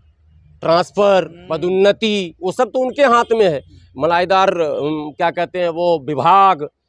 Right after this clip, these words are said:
Speaker 1: वो सब कुछ जो
Speaker 2: नहीं, नहीं,
Speaker 1: मिलेगा।
Speaker 2: दलित को पाँच लाख और दूसरे को एक करोड़, ऐसा मुआवजा ये क्यों
Speaker 1: मैं
Speaker 2: दे
Speaker 1: ये कर रहा हूँ, कंपनसेशन पे एक जगह ये शिकायतें नहीं आई हैं।
Speaker 2: हम्म।
Speaker 1: आपको याद होगा, लखनऊ में एक, अ,
Speaker 2: तिवारी।
Speaker 1: तिवारी जी का
Speaker 2: हाँ।
Speaker 1: मामला हुआ था।
Speaker 2: एप्पल के स्टोर वाले।
Speaker 1: एप्पल के, उनको फौरन एक करोड़ का कंपनसेशन भी दिया गया,
Speaker 2: हम्म।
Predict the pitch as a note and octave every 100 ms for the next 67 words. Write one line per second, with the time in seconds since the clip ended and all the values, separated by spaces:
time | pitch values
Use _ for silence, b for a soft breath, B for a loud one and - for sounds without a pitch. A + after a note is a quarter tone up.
0 | _ C#3+ F3 G3+ B3+ G3 - D4 B3 G#3+
1 | A#3+ B3+ D4+ C4+ A3+ C4 B3+ B3+ B3 B3+
2 | B3 G#3+ A#3 A#3+ B3 A#3+ A#3+ A#3+ G#3+ F#3
3 | F3+ G3+ A#3+ A#3 A#3 A#3 A#3 C4 - B3
4 | G3+ A3+ A#3 A#3 A#3+ B3 B3 G#3+ F#3 A3
5 | G#3+ - F#3+ F#3+ G#3+ - C4 - - F#3
6 | G#3 F#3+ F#3 G#3 G3+ F#3+ _ - E3+ D#3
7 | D#3+ F#3+ A#3+ C#4 G3+ C#3+ G2+ C#3+ B2 _
8 | _ D3 G3 - A3+ G#3 G3 G3 A3 F#3
9 | F3 G3+ G#3+ A3 G#3+ - G3 F#3 E3+ D#3
10 | - _ E3+ - F#3 C#3+ C#3 F#3+ F3+ E3+
11 | F3 F3 D#3 D#3 D3+ C#3+ C3+ C#3 E3 G3+
12 | G#3 F3+ F#3 _ E3 D3 D3 F3 - F#3+
13 | F#3 D#3+ _ _ - G3 A3 B3+ G3+ G3+
14 | A#3 A3 G#3 G#3+ G#3+ A3+ A3 G#3 F#3 -
15 | E3+ - C#3+ F#3+ G#3+ D#3+ C3 A2+ F3+ C#3+